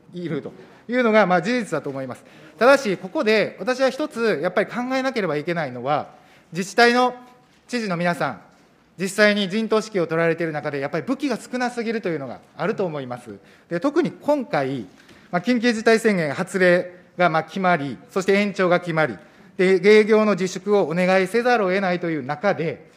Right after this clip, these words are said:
この保障の問題ですね、保障や支援というもののパッケージが後付け後付けで出てくる。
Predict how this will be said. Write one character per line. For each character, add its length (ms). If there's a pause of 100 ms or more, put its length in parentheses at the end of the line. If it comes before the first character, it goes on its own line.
(360)
こ 80
の 200 (220)
保 140
障 360 (220)
の 100
問 180
題 140
で 100
す 80
ね、 160 (120)
保 80
障 260
や 80
支 220
援 180
と 100
い 100
う 40
も 120
の 80
の 220 (340)
パ 100
ッ 40 (100)
ケ 160
ー 40
ジ 120
が 180 (480)
後 240
付 200
け 60
後 180
付 180
け 20
で 100
出 120
て 120
く 140
る。 60